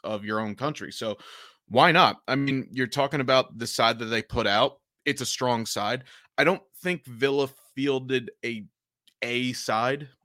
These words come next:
like the side that they'd probably play in the weekend. They did have options off the bench.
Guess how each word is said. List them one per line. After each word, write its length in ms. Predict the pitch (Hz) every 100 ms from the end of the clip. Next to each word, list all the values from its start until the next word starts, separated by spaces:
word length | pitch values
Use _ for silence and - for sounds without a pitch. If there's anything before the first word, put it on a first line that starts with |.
| -
like 160 | 117 110
the 80 |
side 320 | 120 123 117 113
that 160 | -
they'd 180 | 113 101
probably 220 | 123 117
play 160 | - 127
in 80 | 117
the 80 |
weekend. 340 | 110 120 135 120
They 80 | 113
did 220 | 95 151
have 360 | 127 120 107 - _ _ _ 120
options 400 | 123 - 123 110
off 200 | 101 -
the 80 |
bench. 560 | 101 117 123 117 - -